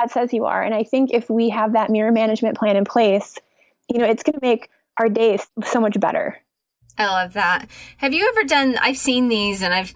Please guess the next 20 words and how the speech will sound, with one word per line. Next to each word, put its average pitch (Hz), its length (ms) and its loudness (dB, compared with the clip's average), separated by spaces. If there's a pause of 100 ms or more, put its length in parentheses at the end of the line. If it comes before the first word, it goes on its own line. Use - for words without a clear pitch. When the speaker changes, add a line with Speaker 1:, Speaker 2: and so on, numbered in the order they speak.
Speaker 2:
never 190 380 0
put 202 160 -4
'em 185 140 -2
up. 180 200 0
I, 214 280 2
I've 220 200 0
done 330 280 0
sticky 233 420 0
notes 180 240 -2
before, 190 320 -4
but 190 100 0
I've 214 140 0
even 339 220 -4
seen 190 280 -4
decals 175 540 -2
that - 80 -12
you 180 80 -8
can 180 140 -8
even 175 220 -4
put, - 260 -6